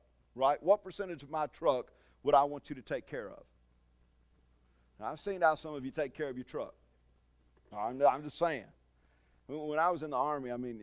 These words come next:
y'all know, uh, like, vehicles were everything in the Army. Uh, in the parking lot on Saturdays, if we were off, everybody watched their pickup.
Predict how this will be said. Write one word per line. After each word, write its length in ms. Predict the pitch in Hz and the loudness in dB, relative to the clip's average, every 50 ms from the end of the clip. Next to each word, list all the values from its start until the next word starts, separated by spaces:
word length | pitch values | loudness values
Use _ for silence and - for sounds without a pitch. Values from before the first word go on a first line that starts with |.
| 104 | -8
y'all 200 | 120 135 147 165 | -2 -2 -2 -2
know, 300 | 175 170 156 143 135 117 104 - _ | -2 -4 -4 -4 -4 -6 -8 -10 _
uh, 180 | 117 113 101 85 - - | -8 -8 -8 -8 -12 -6
like, 260 | 110 113 110 - 113 98 | -4 -4 -4 -4 -8 -4
vehicles 580 | 143 156 165 127 - - - 131 120 104 - | -4 -4 -4 -4 -8 -10 -10 -10 -12 -12 -10
were 160 | - 113 107 | -10 -10 -8
everything 640 | - 117 120 120 139 135 127 156 139 139 135 131 123 _ _ _ _ _ _ _ | -6 -6 -6 -6 -8 -12 -12 -14 -14 -12 -12 -14 -16 _ _ _ _ _ _ _
in 80 | - 120 | -10 -10
the 60 | 123 | -8
Army. 380 | 113 117 117 120 127 131 127 123 127 _ _ _ _ _ _ _ _ _ _ _ _ _ _ _ | -8 -8 -8 -8 -8 -10 -12 -14 -18 _ _ _ _ _ _ _ _ _ _ _ _ _ _ _
Uh, 240 | - 143 135 120 107 - - | 4 6 6 6 4 0 -4
in 100 | 156 156 | -8 -8
the 60 | 151 | -8
parking 360 | - - 160 156 170 165 151 | -2 4 4 4 4 4 -2
lot 220 | 160 156 160 160 151 | 0 0 0 0 0
on 100 | 135 117 | -4 -8
Saturdays, 560 | - - 151 151 151 139 143 143 143 143 - | -6 -6 -4 -4 -4 0 0 0 0 0 -6
if 140 | 120 - - | -10 -12 -8
we 80 | 151 | -6
were 140 | 151 139 131 | -4 -2 0
off, 180 | 131 127 127 - - _ _ | 0 0 0 -2 -6 _ _
everybody 600 | - 175 185 175 139 143 123 120 123 120 120 117 110 | -2 0 0 0 -2 -8 -8 -4 -2 -2 -2 -2 -4
watched 460 | 110 107 123 131 135 139 - - _ | -4 0 0 0 0 0 -8 -14 _
their 100 | 127 113 | -14 -14
pickup. 520 | - - 151 131 - - 143 135 131 117 | -10 -10 -10 -10 -8 -6 -6 -6 -6 -8